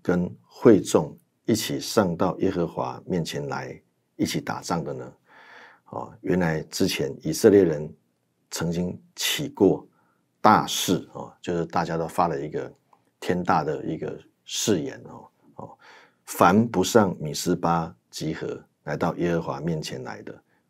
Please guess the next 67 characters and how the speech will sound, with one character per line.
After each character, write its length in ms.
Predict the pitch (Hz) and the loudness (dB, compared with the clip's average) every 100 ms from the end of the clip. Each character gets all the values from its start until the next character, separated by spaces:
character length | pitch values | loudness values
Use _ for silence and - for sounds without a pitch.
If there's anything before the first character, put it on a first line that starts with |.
| _ | _
必 200 | 101 78 | 2 2
将 260 | - 76 | -2 -6
他 260 | 73 73 73 - | -6 -8 -10 -6
治 220 | 90 78 | -4 -2
死 320 | - - - | -4 -8 -10
哦。 180 | - - _ - - - - | -16 -20 _ -20 -20 -20 -2
之 160 | 110 | 2
前 180 | 104 82 | 2 2
他 140 | 82 | 2
们 180 | 90 80 78 | 2 0 -2
原 160 | 80 | -4
来 200 | 80 73 76 | -4 -6 -8
发 180 | - 87 | -2 -2
了 80 | 80 | -2
两 140 | - - | -8 -12
个 60 | |
誓， 280 | - - 76 _ _ - | -10 -8 -10 _ _ -4
第 140 | 95 | -2
一 40 | 90 | -2
个 100 | 78 | -4
誓 240 | - 92 | -4 -4
就 120 | 80 | -4
是 180 | 78 80 | -6 -8
说， 320 | - 78 73 _ | -6 -8 -8 _
我 120 | 78 | -10
们 140 | 85 | -8
不 100 | 87 | -4
会 140 | 98 95 | -2 0
将 180 | 92 90 | -2 -4
我 40 | |
们 80 | 80 | -8
的 60 | |
女 200 | 76 73 | -10 -14
儿 220 | 65 64 - _ _ _ _ - | -16 -20 -20 _ _ _ _ -10
给 220 | - - | -10 -8
便 240 | - - | -2 -2
雅 100 | 85 | 0
悯 180 | 85 - | -4 -6
支 160 | - 160 | -10 -8
派 200 | 160 151 | -6 -8
的 100 | - | -10
人 260 | 85 87 - _ | -14 -18 -20 _
做 280 | - 156 - | -4 -4 -4
太 200 | - - | -8 -10
太， 300 | - 65 _ _ _ _ | -12 -14 _ _ _ _
我 140 | - | -16
们 180 | - 73 | -14 -12
要 220 | - - - _ | -12 -12 -16 _
把 120 | - | -14
他 120 | - 80 | -10 -10
们 160 | 71 | -8
都 240 | - 71 73 _ | -8 -8 -8 _
屠 220 | - - | -14 -10
灭， 300 | 76 104 - - - | -2 -2 -2 -10 -18
我 100 | 76 | -14
们 120 | 76 | -10
要 160 | 85 | -8
把 140 | 82 - | -8 -12
他 280 | 76 78 - _ _ | -12 -16 -18 _ _
当 180 | - 82 | -10 -8
作 220 | 82 80 | -6 -6
是 320 | - 85 73 - - _ | -6 -6 -6 -10 -20 _
外 180 | - 98 | -2 0
邦 220 | - 80 | -2 -6
人 120 | 85 67 | -8 -10
来 80 | - | -10
看 200 | - | -10